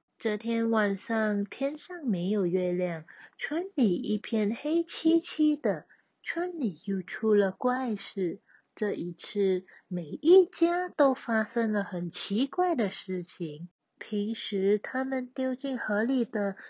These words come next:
汽水瓶、罐头盒、砖块和垃圾，一样都不少，全部送回自己的家里。而且每个东西下面都压着一张纸条，写着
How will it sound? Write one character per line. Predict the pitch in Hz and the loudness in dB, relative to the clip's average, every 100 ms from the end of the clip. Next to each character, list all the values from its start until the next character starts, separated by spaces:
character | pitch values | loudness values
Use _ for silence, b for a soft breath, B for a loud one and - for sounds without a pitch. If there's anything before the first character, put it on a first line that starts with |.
| B | B
汽 | - - 269 | -14 -2 -2
水 | 247 233 196 | 0 2 2
瓶、 | 175 - 196 185 214 b b b | 0 -4 -2 -2 -4 b b b
罐 | - 262 262 | -4 -2 -2
头 | - 208 196 | -2 0 0
盒、 | 202 202 180 180 185 B B B - | -2 -6 -6 -6 -10 B B B -2
砖 | 302 294 302 | 0 0 -6
块 | - 320 285 202 - _ | -8 -4 -2 -4 -10 _
和 | - 196 | -4 -2
垃 | 220 220 226 | 0 0 -2
圾， | 226 247 240 - _ _ _ _ | -4 -2 -2 -4 _ _ _ _
一 | 302 277 | 2 4
样 | 269 254 247 | 0 -2 2
都 | 277 277 | 2 2
不 | 302 277 | 0 -4
少， | - 196 175 B B - | -4 -6 -6 B B -12
全 | - - 220 202 233 330 | -8 0 2 2 -2 -2
部 | 381 359 | 0 0
送 | - 339 262 | 4 2 2
回 | 220 196 | -2 -2
自 | - 247 | 0 -2
己 | - 208 | 2 0
的 | 185 170 | 0 -2
家 | - 202 190 | 0 0 2
里。 | 196 165 143 B B B - | 0 0 -4 B B B -6
而 | 185 214 | 0 0
且 | - 247 196 196 B B - | 0 2 2 0 B B -6
每 | 180 175 | -4 0
个 | 196 | -2
东 | 196 226 247 269 | 0 0 0 -2
西 | 294 285 | -2 -2
下 | 262 285 277 | -2 -2 0
面 | 285 277 269 | -2 -4 2
都 | 277 | 2
压 | 269 269 254 | 4 0 -2
着 | - 247 - | 0 0 0
一 | 247 | -6
张 | - 247 254 | -4 -6 -6
纸 | - 214 175 | -2 0 0
条， | - 175 151 180 | -2 -4 -2 -4
写 | - 190 156 | -2 -2 -2
着 | - 190 170 | 0 0 0